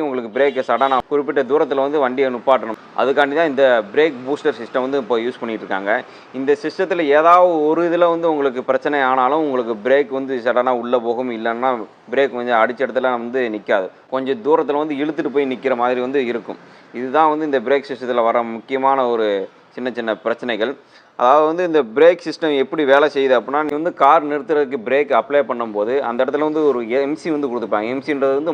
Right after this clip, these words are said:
மாஸ்டர் சிலிண்டரை தான் வந்து நம்ம ஷார்ட்டா வந்து எம் சின்னு வந்து சொல்லுவோம். அந்த எம் சி ஆனது வந்து எதுல அட்டாச் பண்ணியிருப்பாங்கன்னா, இந்த பிரேக்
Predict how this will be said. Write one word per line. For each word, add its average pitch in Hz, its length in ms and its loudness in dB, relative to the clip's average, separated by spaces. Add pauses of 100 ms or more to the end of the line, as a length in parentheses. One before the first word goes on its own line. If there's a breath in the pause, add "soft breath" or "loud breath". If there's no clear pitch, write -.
மாஸ்டர் 135 420 -2
சிலிண்டரை 123 380 -2
தான் 131 140 -2
வந்து 135 200 -4
நம்ம 120 200 -4
ஷார்ட்டா 120 280 2
வந்து 127 220 -6
எம் 123 140 -6
சின்னு 127 180 -6
வந்து 107 200 -8
சொல்லுவோம். 107 300 -4 (400 loud breath)
அந்த 120 100 -2 (180)
எம் 175 160 -4
சி 190 80 -6 (100)
ஆனது 147 260 0
வந்து 160 140 -4 (100)
எதுல 160 240 2
அட்டாச் 139 320 -2
பண்ணியிருப்பாங்கன்னா, 127 540 -2 (100)
இந்த 120 140 0 (140)
பிரேக் 135 220 2